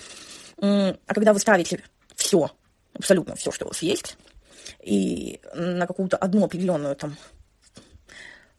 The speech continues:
эм, на одно определенное там какое-то значение, и оно вдруг не выигрывает, а вы уже поставили, там, не знаю,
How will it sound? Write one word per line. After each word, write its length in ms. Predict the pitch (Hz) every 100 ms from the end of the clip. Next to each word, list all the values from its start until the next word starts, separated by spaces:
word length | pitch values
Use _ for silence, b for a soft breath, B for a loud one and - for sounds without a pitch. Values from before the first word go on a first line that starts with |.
| -
эм, 300 | 196 175 170
на 140 | 190 185
одно 120 | 185
определенное 340 | 165 185 165 143
там 100 | 151
какое-то 260 | 127 110
значение, 440 | 165 - 285 175 - b b _ -
и 40 | 196
оно 120 | 185
вдруг 240 | 185 175
не 220 | 170 156
выигрывает, 580 | 156 214 247 160 139 - B B B _ _ - _
а 240 | - 175 160
вы 140 | 180
уже 280 | 180 185 170
поставили, 420 | - - 160 147
там, 160 | - 170
не 40 |
знаю, 200 | 170 -